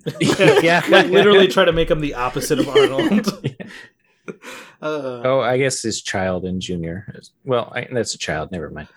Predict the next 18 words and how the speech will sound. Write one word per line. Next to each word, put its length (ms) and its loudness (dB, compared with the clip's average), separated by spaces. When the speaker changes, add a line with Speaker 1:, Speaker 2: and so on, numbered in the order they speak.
Speaker 2:
Uh, 460 2
from 500 -4
after 280 -4
seeing 300 -6
Arnold 720 -4
take 200 -8
off 200 -6
on 140 -10
that 180 -16
truck, 460 -6
we 320 -6
cut 280 -8
to 260 -10
the 180 -8
I 140 0
C 240 -4
S 160 -4
building. 640 -10